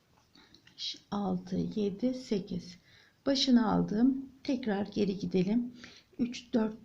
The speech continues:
zincir geriye gidip yine üç kere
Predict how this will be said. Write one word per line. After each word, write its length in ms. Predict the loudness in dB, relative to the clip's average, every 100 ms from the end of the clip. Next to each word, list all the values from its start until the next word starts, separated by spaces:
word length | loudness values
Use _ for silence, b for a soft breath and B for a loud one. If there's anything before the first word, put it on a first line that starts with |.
| -14
zincir 440 | -2 2 4 4
geriye 420 | 0 2 4 4
gidip 500 | 2 -2 0 0 0 -6 -20 -20 -20 -20 -20 -20 b b b -20 -20 -20 -20 -4
yine 480 | 4 6 6 4 -2 -4 -16 -20 -20 -20 -20 -20 -20 B B B -8
üç 260 | -4 -4 -2
kere 480 | 0 2 4 2